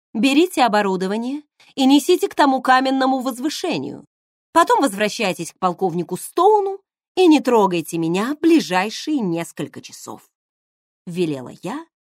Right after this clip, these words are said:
проверяя на герметичность костюм и работу воздушных фильтров.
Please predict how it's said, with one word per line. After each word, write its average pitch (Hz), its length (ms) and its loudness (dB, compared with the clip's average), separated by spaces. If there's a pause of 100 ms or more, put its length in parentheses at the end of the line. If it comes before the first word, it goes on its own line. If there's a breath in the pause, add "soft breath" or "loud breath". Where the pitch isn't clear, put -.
(140)
проверяя 247 580 0
на 185 100 -2
герметичность 175 800 -6
костюм 285 580 -6 (300)
и 359 120 -2
работу 185 500 -4
воздушных 151 680 -12
фильтров. - 460 -18